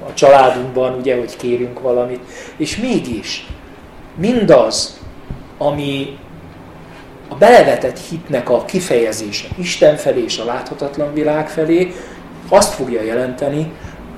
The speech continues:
<clears throat> hogy a vele való kapcsolatunkat alakítja folyamatosan át. És a végeredménye, ugye azt kérdeztem, hogy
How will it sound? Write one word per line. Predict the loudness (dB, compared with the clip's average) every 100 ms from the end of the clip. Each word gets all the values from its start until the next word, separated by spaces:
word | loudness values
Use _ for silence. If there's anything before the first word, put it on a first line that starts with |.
| 4 4 2
<clears throat> | -4 -6 -18 -20 -20 -18 -18 -18 -18 -4
hogy | 4 8 8 6 -6 -14 -18 -20 -20 -8
a | 6
vele | 8 8
való | 6 4 4
kapcsolatunkat | 2 2 -2 -4 -4 -10 -12 -8
alakítja | -6 -6 -8 -14 -14
folyamatosan | -6 -4 -4 -8 -12 -12 -12 -12
át. | -16 -18 -20 -20 -20 -20 -20 -18 -12
És | -8
a | 0
végeredménye, | 6 8 10 8 8 6 2 2
ugye | 4 2
azt | 2
kérdeztem, | 0 0 0 -2
hogy | -4 -4